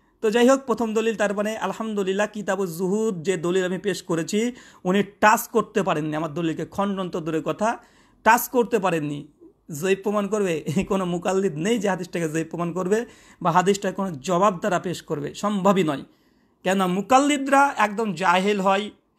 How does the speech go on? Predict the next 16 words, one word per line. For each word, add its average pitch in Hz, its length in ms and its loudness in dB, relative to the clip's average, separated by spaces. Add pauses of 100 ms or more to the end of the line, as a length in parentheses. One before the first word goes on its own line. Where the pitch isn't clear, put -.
(320)
না, 170 240 -2 (140)
ফাল 180 180 0
মুকাল্লিদ 190 440 0
জাহিল, 180 640 2 (360)
যে 175 60 -2
মুকাল্লিদরা 190 480 0
জাহেল 180 420 2
হয়, 185 260 -2
এটা 165 600 -2 (100)
আল্লামা 170 400 0
বদরুদ্দিন 196 580 -4
আইনি 180 360 -2
একজন 165 240 -4
হানাফি 165 340 -4
বিদ্বান, 160 340 -6
তার 175 100 -6